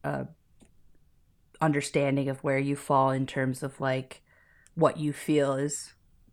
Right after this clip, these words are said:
ethical and moral and what have you also come into play, right? Uh, but that doesn't, even if you feel like you're on the right side, doesn't mean that you can't feel like you've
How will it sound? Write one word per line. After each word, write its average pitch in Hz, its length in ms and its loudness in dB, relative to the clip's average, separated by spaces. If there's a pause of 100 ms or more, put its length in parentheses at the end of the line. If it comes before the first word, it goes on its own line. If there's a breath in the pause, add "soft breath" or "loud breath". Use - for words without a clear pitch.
(120)
ethical 139 400 -4
and 135 100 0
moral 131 320 -2
and 131 240 -4
what 139 160 -6
have 135 240 -2
you 135 240 -4 (2250 loud breath)
also 147 260 2
come 131 200 -4
into 110 120 -8
play, - 400 -12
right? 139 360 -4 (1160 soft breath)
Uh, - 300 -12
but 151 120 -2
that 151 140 2
doesn't, 139 360 0 (1080)
even 170 200 4
if - 120 0
you 147 60 0
feel 147 180 2
like 123 140 0
you're 139 100 4
on 135 80 4
the 135 80 2
right 135 260 2
side, 135 480 4 (1080 soft breath)
doesn't 156 280 2
mean 147 180 2
that 139 100 0
you 139 80 -2
can't - 280 -2
feel 151 320 4
like 143 280 0
you've 151 500 -2